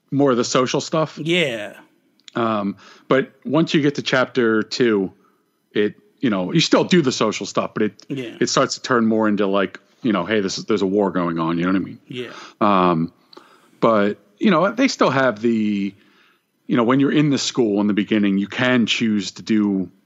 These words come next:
Speaker 1: you know, side battles and stuff like that.
Speaker 2: Yeah. I
Speaker 1: But
Speaker 2: th-, see, that's what I'm used to. I'm used to, you play Fire Emblem, you're jumping into the battles, you're doing the battles kind of right off the, the jump.
Speaker 1: Mm-hmm.
Speaker 2: This just felt like it was very talky, man. I was just like, "Please stop talking to me.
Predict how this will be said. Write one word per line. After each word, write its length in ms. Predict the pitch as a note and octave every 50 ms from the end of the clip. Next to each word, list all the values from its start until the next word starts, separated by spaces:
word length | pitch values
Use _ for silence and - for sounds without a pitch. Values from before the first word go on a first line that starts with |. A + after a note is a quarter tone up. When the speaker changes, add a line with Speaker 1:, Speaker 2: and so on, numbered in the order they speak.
| _
Speaker 1:
you 120 | - - G#2
know, 240 | G2+ F2+ F2 E2+ - _
side 360 | - - - B2+ A2 A2 G2+
battles 400 | - F#2 F2 F2 E2 E2 E2+ -
and 80 | - E2+
stuff 220 | - - F#2 -
like 160 | - F2 - -
that. 280 | - - - - -
Speaker 2:
Yeah. 80 | - - - - -
I 320 | - F3 A3 A#3+ F#3 - -
Speaker 1:
But 160 | - F#3 F#3+
Speaker 2:
th-, 220 | F3+ G#3+ F#3 E3+ - - -
see, 120 | - G#3+
that's 220 | G#3 A3 A3+ A3+ -
what 120 | D3+ C#3
I'm 180 | C3+ C3 B2+ A#2
used 240 | A2 G#2+ G#2 -
to. 60 | - G#2+
I'm 120 | B2 D#3
used 220 | E3+ E3 - -
to, 260 | - C#3+ B2+ B2 B2 - _ - - - - - _ _
you 80 | - C#3+
play 200 | - G3 F#3+ F3+
Fire 300 | F3+ D#3+ C#3+ C#3 C3+ C3
Emblem, 360 | B2+ B2+ B2+ B2 B2+ A#2+ - _ _ _ _ _ _
you're 100 | - B2+
jumping 320 | - F#3 F#3+ F3+ F#3+ D#3+ D3
into 160 | C#3 C#3+ C#3
the 80 | B2
battles, 600 | A#2+ B2+ A#2 A2+ A#2 A2 G#2+ A2 A2 - - - - -
you're 120 | C3 C3
doing 220 | C3 E3 E3+ E3
the 100 | D#3 C3+
battles 340 | C3 C3 B2 B2 A#2+ A#2+ A#2+ -
kind 360 | - - - A#3 C#4+ B3 D#3+
of 220 | B2+ A#2 A2+ -
right 180 | B2 B2 B2+ B2
off 220 | B2 A#2 A2+ - _
the, 100 | B2 A#2 - - _ _ _ _ _ _ _
the 60 | - _
jump. 340 | - C#3 B2 B2 - - - _ _ _ - - - - _ _ _ _
Speaker 1:
Mm-hmm. 80 | - A2 - _ _ _
Speaker 2:
This 320 | - C3+ D#3 G3 G#3+ G3+ -
just 220 | - F#3 D#3 -
felt 300 | - - - D3 C#3 C#3
like 220 | C3 C3 B2+ A#2+ -
it 60 | -
was 180 | - C3 B2+ A#2+
very 380 | A2+ B2+ C3+ C#3+ C#3+ D3+ D3+ D3
talky, 500 | D3 - - C#3+ C#3 C3+ - - C3 B2
man. 320 | A#2+ B2 A#2+ A#2+ A#2+ A#2+
I 40 | A#2+ B2+
was 140 | B2+ B2+ B2+
just 160 | C#3 C3 -
like, 160 | C3 B2+ -
"Please 300 | - - C#3+ D3 D#3+ E3
stop 240 | - F3+ E3 E3+ F3
talking 320 | - D3 C#3 F3+ - C#3+ C#3
to 100 | - C#3+
me. 240 | C#3+ C#3 C3+ B2+